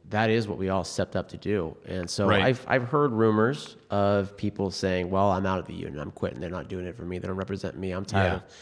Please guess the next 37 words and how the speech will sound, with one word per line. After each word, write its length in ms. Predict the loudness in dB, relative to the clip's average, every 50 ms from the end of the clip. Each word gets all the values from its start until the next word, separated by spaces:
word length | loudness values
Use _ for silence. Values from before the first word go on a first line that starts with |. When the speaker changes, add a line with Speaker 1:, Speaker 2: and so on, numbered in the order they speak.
| -20 -20 -2
Speaker 1:
giving 200 | 4 6 6 8
my 140 | 10 10 8
money 220 | 8 8 6 6 4
to 100 | 2 2
the 100 | 2 4
union. 280 | 4 4 4 2 2 2
I'm 100 | 2 4
out." 220 | 4 4 4 2 -2 -8 -16 -20 -20 -20 -20 -6 0
Speaker 2:
Right. 160 | 0 0 0 0 -6 -16 -20 -20 _
Speaker 1:
You 100 | -4 0
know, 140 | 2 2 2
and 160 | 2 0 -4 -2 -2
everybody 400 | 0 2 2 2 2 2 2 2
gets 200 | 0 0 -2 -2 -2
to 100 | -4 -4
choose 300 | 0 2 2 2 4 4
that, 160 | 4 4 4
I 80 | 4 4
guess, 280 | 4 2 2 2 2 2
on 100 | 0 2
their 100 | 2 2
own 180 | 2 2 2 2
path. 340 | 2 4 4 4 4 4
We 80 | 2 2
don't 160 | 2 2 0
have 260 | 0 0 2 2 4 4
any, 260 | 4 4 2 2 0 -4 -12 -20 -20 _ _ _ -10
as, 220 | -10 -8 -8 -10 -12 -12 -10
as 180 | -8 -6 -4 -4
I 300 | -2 0 2 2 2 0 -2 -4 -8
know 260 | -4 -2 0 2 2
right 200 | 4 2 2 2
now, 200 | 2 2 2 2
no, 380 | 2 2 2 2 4 4 2 2 0
nobody's 460 | 0 2 2 2 2 4 4 4 4
an, 120 | 2 2 0 -2 -2
a, 60 | -4